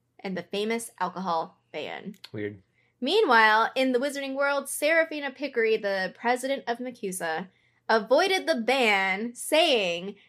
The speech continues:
Speaker 1: "Giggle water is non-negotiable." That suggests to me that giggle water does have alcohol in
Speaker 2: Yeah,
Speaker 1: it.
Speaker 2: it does.
Speaker 1: Mm.
Speaker 2: It does.
Speaker 1: Yeah, speakeasies
Speaker 2: I'm
Speaker 1: with
Speaker 2: sorry,
Speaker 1: some giggle
Speaker 2: also,
Speaker 1: water.
Speaker 2: uh,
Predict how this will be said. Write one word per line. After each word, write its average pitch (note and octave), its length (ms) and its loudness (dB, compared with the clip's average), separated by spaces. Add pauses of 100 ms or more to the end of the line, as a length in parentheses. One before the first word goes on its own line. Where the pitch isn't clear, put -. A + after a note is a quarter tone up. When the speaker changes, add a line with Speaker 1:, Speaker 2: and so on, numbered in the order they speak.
(220)
Speaker 1:
"Giggle F4+ 400 2
water D#4+ 340 6
is G3+ 280 2
non-negotiable." B3 720 2
That B3+ 200 6
suggests B3 320 4
to A3+ 60 -2
me G#3+ 120 0
that F#3+ 220 2
giggle A3+ 240 2
water A3 240 4
does A#3+ 200 0
have F3+ 140 -2
alcohol D#3+ 500 -2
in C#3+ 100 -4
Speaker 2:
Yeah, B2 100 4
Speaker 1:
it. - 20 -6
Speaker 2:
it C3+ 40 -2
does. A#2 420 -2
Speaker 1:
Mm. B3 1400 -8 (200)
Speaker 2:
It B2 60 -18
does. A#2 280 -12
Speaker 1:
Yeah, A#3+ 140 6
speakeasies A#3 720 -2
Speaker 2:
I'm A#3+ 60 0
Speaker 1:
with A3 80 4
Speaker 2:
sorry, C3+ 200 8
Speaker 1:
some D#3+ 140 8
giggle G3 180 2
Speaker 2:
also, D#3+ 40 10
Speaker 1:
water. B3+ 440 6
Speaker 2:
uh, C3 80 -12